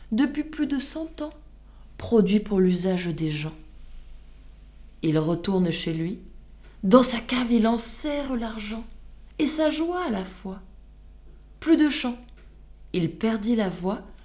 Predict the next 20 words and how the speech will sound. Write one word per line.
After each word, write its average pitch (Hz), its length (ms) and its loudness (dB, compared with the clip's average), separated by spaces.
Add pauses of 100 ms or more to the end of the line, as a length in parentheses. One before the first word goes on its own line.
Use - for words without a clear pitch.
(160)
du 220 180 6
moment 269 360 4
qu'il 269 200 -4
gagna 233 320 2
ce - 160 -6
qui 233 200 -6
cause 240 360 0
nos 196 200 2
peines. 175 420 -14 (1200)
Le 160 140 2
sommeil 175 480 2
quitta 277 340 -6
son 226 220 -2
logis. 185 480 -2 (920)
Il 285 200 8
eut 320 100 8
pour 302 380 0
hôte 370 220 6
les 247 180 2
soucis, 208 560 -6